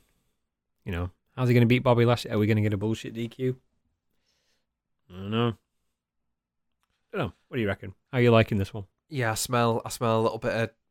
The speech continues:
Speaker 2: B S in the air, I think, with this one. Uh, potentially
Speaker 1: You, you
Speaker 2: taking it to SummerSlam.
Speaker 1: You messaged me with great excitement when they were doing the baby o-, oil stuff, um, a few weeks ago.
Speaker 2: I did,
Speaker 1: Right?
Speaker 2: yeah.
Speaker 1: You, you enjoyed that segment.
Speaker 2: I did. Um, and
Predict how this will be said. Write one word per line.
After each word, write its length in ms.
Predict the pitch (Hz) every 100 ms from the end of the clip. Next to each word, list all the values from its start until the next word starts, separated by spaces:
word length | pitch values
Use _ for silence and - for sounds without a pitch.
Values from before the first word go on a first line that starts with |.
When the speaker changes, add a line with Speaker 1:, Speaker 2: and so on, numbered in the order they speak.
| _ _ _ _ -
Speaker 2:
B 160 | 127
S 240 | 117 110 131
in 100 | 113
the 120 | 110
air, 160 | 104
I 40 | 104
think, 240 | 113 110
with 120 | 120
this 160 | 110 -
one. 180 | 113 113 _ _ _ _ _
Uh, 400 | 107 104 104 98 - _ _
potentially 540 | - 127 135 127 127 117
Speaker 1:
You, 60 | 113
you 100 | -
Speaker 2:
taking 340 | 120 117 117
it 100 | 113
to 100 | -
SummerSlam. 500 | - 117 - 120 123 - _ _
Speaker 1:
You 80 | 143
messaged 320 | 147 175 175
me 140 | 139 139
with 120 | 120
great 220 | 143 143
excitement 500 | 127 - 143 131 120
when 120 | 117 113
they 80 |
were 80 | 113
doing 200 | 113 117
the 60 | 110
baby 300 | 110 117 113
o-, 220 | 104 104
oil 300 | - 107 98
stuff, 460 | 95 - 104 - _ _ _ -
um, 240 | 98 95
a 60 | 98
few 160 | -
weeks 240 | 104 107 -
ago. 320 | 104 110 123 - _ _
Speaker 2:
I 60 | 117
did, 360 | - 139 127
Speaker 1:
Right? 100 | 107 123
Speaker 2:
yeah. 180 | 117 101 _ -
Speaker 1:
You, 140 | 110
you 200 | 110 104
enjoyed 300 | 107 107 113
that 160 | 110 117
segment. 420 | - 110 104 120 _ _ _
Speaker 2:
I 60 | 127
did. 320 | 123 139 143 -
Um, 400 | 127 123 123 120 -
and 420 | 117 113 117 117